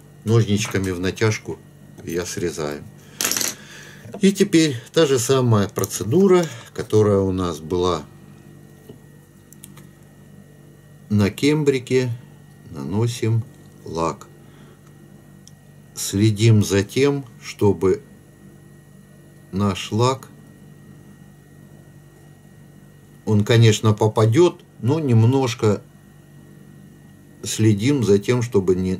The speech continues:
на, не попало на перо. В идеале,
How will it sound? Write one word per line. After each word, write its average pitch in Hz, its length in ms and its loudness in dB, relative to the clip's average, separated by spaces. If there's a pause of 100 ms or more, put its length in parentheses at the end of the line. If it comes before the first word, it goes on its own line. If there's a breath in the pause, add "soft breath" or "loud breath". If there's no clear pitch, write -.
на, 98 280 0
не 101 160 2
попало 104 520 2
на 90 180 -6
перо. 85 400 -4 (1200 loud breath)
В 110 220 4
идеале, 135 600 4